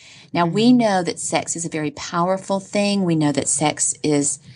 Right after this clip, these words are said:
Speaker 1: you know, can overcome you. So later on in, in down the road, you do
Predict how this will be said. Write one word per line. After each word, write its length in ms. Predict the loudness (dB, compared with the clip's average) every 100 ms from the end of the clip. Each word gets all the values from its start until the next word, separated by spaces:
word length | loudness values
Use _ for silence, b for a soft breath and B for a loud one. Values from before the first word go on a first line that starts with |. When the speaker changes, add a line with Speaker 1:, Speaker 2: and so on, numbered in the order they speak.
| b b b
Speaker 1:
you 100 | 2
know, 140 | 4
can 200 | 2 0 2
overcome 680 | 2 0 -6 _ -2 2 2
you. 80 |
So 160 | 2 0 -2
later 380 | 2 4 4 2
on 480 | 0 2 2 0 -4 _ -8
in, 140 | -6 -2
in 280 | -2 -2 -8 _ _ -2
down 260 | 2 4 4
the 100 | 2
road, 500 | 2 4 4 0 0
you 120 | -2
do 320 | 0 -2